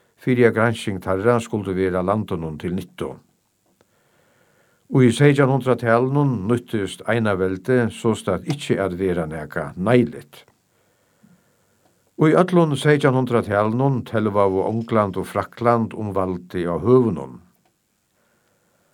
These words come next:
Enn voru stór øki som skuldu kannast, og fyri að gera tað var neyðugt við betri kortun yvir høv og lond,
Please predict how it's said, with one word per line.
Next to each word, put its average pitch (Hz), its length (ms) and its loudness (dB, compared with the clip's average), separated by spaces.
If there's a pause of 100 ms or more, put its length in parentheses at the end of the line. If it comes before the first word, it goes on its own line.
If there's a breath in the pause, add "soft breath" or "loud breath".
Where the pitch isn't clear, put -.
(240)
Enn 127 240 4
voru 113 320 6
stór 117 480 2 (140)
øki 127 340 0
som 110 200 -4
skuldu 92 280 -6
kannast, 92 720 -2 (880 soft breath)
og 120 160 0
fyri 131 240 4
að 123 120 -2
gera 135 280 4
tað 113 480 2
var 110 160 0
neyðugt 107 440 0
við 92 120 -4
betri 104 400 -4
kortun 120 720 -4
yvir 95 360 -6
høv 107 280 2
og 87 240 -4
lond, 139 440 0